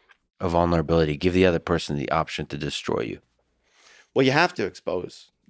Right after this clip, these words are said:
Speaker 2: And that's the, that's the part that I think is, is, um, hard for everyone,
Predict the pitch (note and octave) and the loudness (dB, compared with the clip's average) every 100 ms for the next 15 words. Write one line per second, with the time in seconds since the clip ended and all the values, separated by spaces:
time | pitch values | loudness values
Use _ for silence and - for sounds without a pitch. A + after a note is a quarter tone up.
0 | - - D3 F#3+ - - C#3 C3 G3 - | -4 2 4 4 2 0 0 0 -2 -2
1 | E3+ - A#2+ A2 G#2 G2 F#2+ G#2 F#2+ F#2 | -4 0 2 2 0 -2 -2 -6 -8 -8
2 | F#2 - - F#2 F2+ - - - _ E2+ | -10 -14 -12 -10 -10 -10 -14 -18 _ -8
3 | E2 D#2 - - - _ _ _ _ - | -8 -10 -14 -14 -18 _ _ _ _ -4
4 | B2+ A#2 - B1+ D#2 D#2 A#1 A#1+ G#2+ | 0 0 0 -2 -2 -4 -6 -8 -10